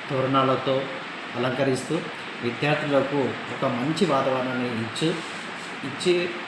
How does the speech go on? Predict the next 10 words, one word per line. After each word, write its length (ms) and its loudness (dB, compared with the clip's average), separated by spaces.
పాఠశాలకు 540 2
ఆహ్వానించడం 480 2
జరుగుతుంది. 360 -4
మరి 120 0
అదే 140 12
రోజు 240 10
విద్యార్థులకు 680 4
గవర్నమెంట్ 500 6
ఇచ్చినటువంటి 560 4
ఫ్రీ 140 6